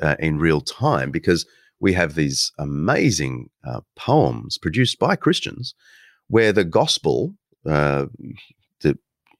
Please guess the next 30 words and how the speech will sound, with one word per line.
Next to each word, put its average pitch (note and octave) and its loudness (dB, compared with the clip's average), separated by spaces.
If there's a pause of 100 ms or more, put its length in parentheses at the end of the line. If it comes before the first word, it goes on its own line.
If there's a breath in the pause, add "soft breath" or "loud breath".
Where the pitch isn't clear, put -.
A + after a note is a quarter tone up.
(280)
the - -12
story E2+ 2
in F#2+ 2
the D#2+ 2
Gospels, - -2 (280 loud breath)
is F2 0
retold A2 2
with D#2+ 0
Jesus E2+ 2
as D2+ 2
a C#2 0 (460)
warlord D#2 2 (580)
traveling E2+ 0
with E2 2
his D2 -4
war G2 4
band, B1+ -2
who D2+ -4
are C2+ -2
the C2 -4
apostles. - -4 (720 loud breath)
And F2 2
although C3 6
it's - 0 (580)
probably G2 4
metaphorical, E2 0
this, F2+ 0
this G2 -4
great, E2 0 (360)
um, D2 -14